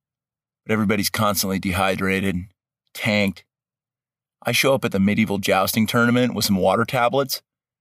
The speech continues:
I go over to the babbling brook alongside the arena,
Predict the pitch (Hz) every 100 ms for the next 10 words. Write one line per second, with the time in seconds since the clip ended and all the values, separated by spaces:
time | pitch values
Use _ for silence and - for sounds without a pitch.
0 | _ _ 107 127 120 120 113 101 98 98
1 | 98 101 104 101 101 104 110 92 - _
2 | _ _ - 113 107 104 - 104 101 92
3 | - _ _ _ _ 113 113 107 117 110
4 | 92 104